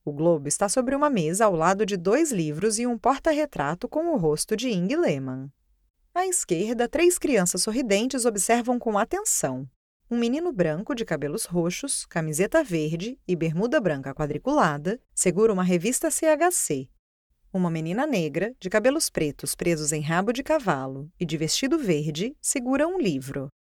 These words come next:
E uma menina ruiva, de camiseta azul, segura um gatinho laranja. Na parede atrás deles,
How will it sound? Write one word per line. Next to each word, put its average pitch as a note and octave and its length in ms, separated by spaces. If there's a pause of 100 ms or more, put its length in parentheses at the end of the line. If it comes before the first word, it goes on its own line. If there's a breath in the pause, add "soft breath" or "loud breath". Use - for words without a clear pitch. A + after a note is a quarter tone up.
(200)
E E4 140
uma G3+ 160
menina D#3+ 340
ruiva, B3 480
de F#3 100
camiseta F3+ 600
azul, A3 600
segura F3+ 460
um E3+ 80
gatinho A3+ 400
laranja. C#3 760 (580)
Na F4+ 120
parede F3+ 360
atrás B3 340
deles, G3 500